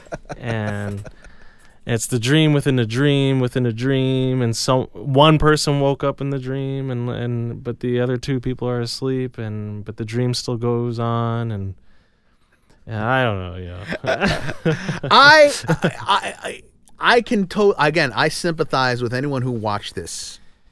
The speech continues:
Speaker 1: And I don't know anything about the comics.
Speaker 2: Right,
Speaker 1: So,
Speaker 2: exactly.
Speaker 1: no.
Speaker 2: So the, y-, you're not judging it based on, like,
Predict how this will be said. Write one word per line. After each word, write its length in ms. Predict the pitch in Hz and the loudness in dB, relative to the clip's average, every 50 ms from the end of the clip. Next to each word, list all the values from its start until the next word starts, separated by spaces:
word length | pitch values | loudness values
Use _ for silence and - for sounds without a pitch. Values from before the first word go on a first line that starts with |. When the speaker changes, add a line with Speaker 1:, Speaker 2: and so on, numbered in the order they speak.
| - - | -10 -2
Speaker 1:
And 120 | - 190 185 | 2 6 6
I 80 | 185 | 6
don't 320 | 175 147 165 175 175 165 156 | 6 6 4 4 4 4 2
know 200 | 151 147 139 139 | 2 2 2 2
anything 320 | 139 143 135 123 135 123 | 0 0 -2 -4 -4 -4
about 220 | 113 107 107 98 - | -2 -2 -4 -4 -6
the 60 | 95 | -10
comics. 480 | - - 85 - - - - - - | -10 -10 -12 -12 -12 -16 -18 -14 0
Speaker 2:
Right, 220 | - 170 185 165 143 | 6 8 8 8 6
Speaker 1:
So, 60 | 170 | 4
Speaker 2:
exactly. 380 | 165 160 185 180 175 - 156 127 | 4 6 6 6 6 4 0 0
Speaker 1:
no. 40 | |
Speaker 2:
So 160 | - 175 165 151 | 4 4 4 4
the, 140 | 135 170 | 4 0
y-, 160 | 170 151 160 160 | -2 -2 -4 -4
you're 300 | 151 151 165 226 247 208 | -2 2 4 6 6 6
not 240 | 175 196 190 180 147 | 6 4 4 4 2
judging 360 | 131 139 - 170 147 156 151 | 4 4 4 4 4 2 -2
it 120 | 147 139 117 | -2 -2 -2
based 300 | 139 139 135 123 - 143 | -2 -4 -4 -4 -2 -2
on, 160 | 131 123 120 | -2 -2 -2
like, 220 | 117 110 104 - | -2 -4 -6 -8